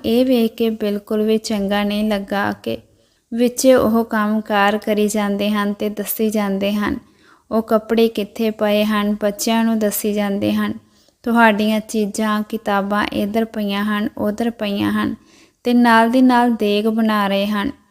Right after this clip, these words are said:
ਇਸ ਦੇ ਨਾਲ ਜਿਹੜੀ ਉਹ ਮਰਿਆਦਾ ਹੈ ਉਹ ਭੰਗ ਹੁੰਦੀ ਹੈ। ਹਮੇਸ਼ਾ ਜਦੋਂ ਵੀ ਆਪਾਂ ਪ੍ਰਸ਼ਾਦ ਬਣਾਉਣਾ ਹੈ,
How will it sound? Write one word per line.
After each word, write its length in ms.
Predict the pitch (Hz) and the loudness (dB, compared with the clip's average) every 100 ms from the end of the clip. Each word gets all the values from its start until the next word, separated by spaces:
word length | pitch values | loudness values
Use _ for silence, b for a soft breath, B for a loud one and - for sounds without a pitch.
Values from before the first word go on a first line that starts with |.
| - | -2
ਇਸ 220 | 214 208 | -2 0
ਦੇ 140 | 226 | 0
ਨਾਲ 220 | 226 226 | 2 2
ਜਿਹੜੀ 420 | 220 214 202 208 - | 2 0 0 0 0
ਉਹ 200 | - 214 | -2 0
ਮਰਿਆਦਾ 680 | 214 196 202 196 190 208 214 | 0 0 0 0 0 0 0
ਹੈ 220 | 214 208 214 - _ _ _ _ _ _ _ | -2 -4 -6 -12 _ _ _ _ _ _ _
ਉਹ 160 | - 226 | -2 0
ਭੰਗ 340 | 226 226 214 | 0 0 0
ਹੁੰਦੀ 520 | 202 214 208 196 202 208 | 0 0 0 0 0 -2
ਹੈ। 120 | 202 | -2
ਹਮੇਸ਼ਾ 600 | 196 226 226 233 - 262 | -2 0 2 2 2 2
ਜਦੋਂ 420 | 247 233 208 226 | 2 2 2 2
ਵੀ 140 | 233 247 | 2 0
ਆਪਾਂ 340 | - 208 214 214 | -2 -6 -4 -4
ਪ੍ਰਸ਼ਾਦ 600 | 220 208 - 208 196 202 | -2 -2 -2 0 0 -2
ਬਣਾਉਣਾ 500 | 214 208 202 196 202 | -4 -2 -2 -2 -2
ਹੈ, 220 | 208 208 | -2 -6